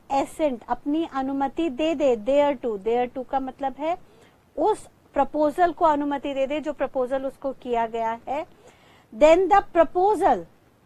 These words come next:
कॉमा का literal meaning होता है बेटा then, ठीक है, जब भी कॉमा आ जाए तो कॉमा का मतलब समझिएगा then,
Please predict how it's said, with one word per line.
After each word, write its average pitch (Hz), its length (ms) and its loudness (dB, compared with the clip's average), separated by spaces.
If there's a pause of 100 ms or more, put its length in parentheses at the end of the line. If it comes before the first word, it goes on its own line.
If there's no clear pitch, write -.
कॉमा 262 360 0
का 285 140 -4
literal 277 360 -6
meaning 269 300 -6
होता 269 220 -6
है 262 60 -6
बेटा 285 360 -6
then, 202 380 -6 (1400)
ठीक 233 160 -10
है, 311 180 -6
जब 240 140 -6
भी 254 100 -8
कॉमा 247 400 -4
आ 254 40 -4
जाए 277 220 -6
तो 294 140 -12
कॉमा 240 320 -8
का 254 100 -12
मतलब 247 280 -10
समझिएगा 254 480 -6
then, 226 300 -4